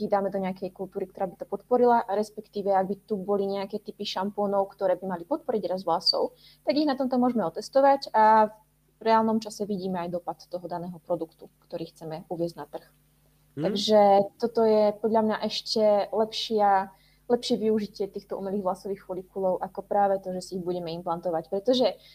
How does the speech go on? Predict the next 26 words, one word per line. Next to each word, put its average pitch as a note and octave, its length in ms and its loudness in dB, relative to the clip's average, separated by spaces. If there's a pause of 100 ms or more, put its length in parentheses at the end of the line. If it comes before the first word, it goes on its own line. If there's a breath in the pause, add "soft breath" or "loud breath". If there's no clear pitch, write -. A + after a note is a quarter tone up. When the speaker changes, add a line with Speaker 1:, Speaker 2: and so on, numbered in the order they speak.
(360 soft breath)
Speaker 1:
od, G3+ 400 2
eh, A3+ 80 2 (480)
toho B3 160 6
schválenia A3 640 4 (880)
tých, A3 240 -4
eh, A3 80 0 (240)
napestovaných G#3 560 0
vlasových G3 400 -2
folikulov G3 640 2 (160)
do G#3 240 4
reálnej F#3+ 400 4
praxe B3+ 640 0
je G3+ 160 -4
to - 80 -6
o - 80 0
dosť A3 160 2
dlhší G#3+ 320 -6
proces, C4 400 2
ako G3+ 240 -4
ich G3+ 40 -2
napríklad F#3 360 -4
zaviesť F#3 320 -2
do F3 160 -12
toho D#3+ 80 -16
kozmetického E3+ 560 -12
priemyslu. E3 560 -12